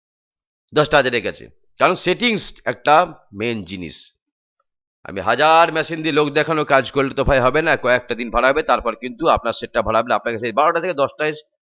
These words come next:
চলে আসতে হবে। তাই ইউনিয়নের কথা মেনে আমরা সকলেই অবশ্যই দশটা হাতে সেটিং করব, তার সঙ্গে আটচল্লিশটা চোঙ, এটাই সব থেকে বেস্ট।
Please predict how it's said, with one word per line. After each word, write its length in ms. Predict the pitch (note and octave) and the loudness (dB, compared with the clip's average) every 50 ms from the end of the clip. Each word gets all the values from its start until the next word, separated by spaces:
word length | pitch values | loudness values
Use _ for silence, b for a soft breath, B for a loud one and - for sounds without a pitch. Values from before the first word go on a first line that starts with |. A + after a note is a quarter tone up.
| _ _ | _ _
চলে 220 | C3 B2 A#2 A2+ | -4 0 0 0
আসতে 240 | A2 G2 - _ G2 F2+ | 0 0 -4 _ -10 -10
হবে। 180 | E2 C#2+ A#1+ A1+ _ _ _ _ _ _ _ _ _ _ _ _ _ _ _ _ _ _ _ _ _ _ _ _ _ _ | -10 -12 -16 -20 _ _ _ _ _ _ _ _ _ _ _ _ _ _ _ _ _ _ _ _ _ _ _ _ _ _
তাই 120 | - A2 A2+ A2+ | -8 -8 -6 -4
ইউনিয়নের 420 | C#3 D3 D3+ D#3 D#3+ D#3 D#3 D#3+ | -4 -4 -2 -2 -2 -2 -2 -4
কথা 280 | - C3+ C3 B2+ C#3+ C3+ | -2 -4 -4 -2 -2 -4
মেনে 340 | B2+ C3+ D3+ D#3+ F#3 G3+ F#3+ | -2 -4 -4 -2 -2 0 2
আমরা 240 | D3+ C3+ B2+ B2 A2+ | 2 2 0 -4 -4
সকলেই 420 | - C3 A#2+ - B2 D#3+ F3 F#3+ | -2 -4 -4 -2 -2 -2 0 2
অবশ্যই 520 | E3+ C3 A#2+ C#3+ D#3 - - G3 A#3+ C4+ A#3 - - - _ _ _ _ _ _ _ _ _ _ _ _ _ _ - | 2 2 2 0 -2 2 4 4 4 4 2 -2 -12 -20 _ _ _ _ _ _ _ _ _ _ _ _ _ _ 0
দশটা 300 | - C#3 C#3 - - F#3+ | 2 2 2 2 0 0
হাতে 180 | E3+ F3+ F3+ E3+ | 2 2 0 -2
সেটিং 260 | - F#3 E3 F#3 F3+ | -2 -4 -4 -4 -4
করব, 240 | E3 F3+ F3 D#3+ E3+ F#3 F#3 - - _ _ _ _ _ _ _ _ _ _ _ _ _ _ _ _ _ | -2 -4 -4 -2 -4 -6 -6 -8 -14 _ _ _ _ _ _ _ _ _ _ _ _ _ _ _ _ _
তার 120 | B2 B2+ | 0 0
সঙ্গে 220 | - - B2 C3+ B2+ | 0 0 0 2 2
আটচল্লিশটা 400 | C3 C3 - D#3 D#3 - - D#3 | 2 2 0 -4 -4 -2 -2 -4
চোঙ, 340 | - - E3+ E3+ E3+ E3+ E3 _ _ _ _ _ _ _ _ _ _ _ _ _ _ _ _ _ | 0 2 0 0 0 -4 -12 _ _ _ _ _ _ _ _ _ _ _ _ _ _ _ _ _
এটাই 200 | - B2+ C3 C#3+ | 2 4 4 4
সব 160 | - D#3 D3 - - | 4 2 0 0 -2
থেকে 180 | - E3 D#3 D#3+ | -4 -2 0 2
বেস্ট। 280 | E3+ G3+ G3+ - - | 4 4 4 2 -2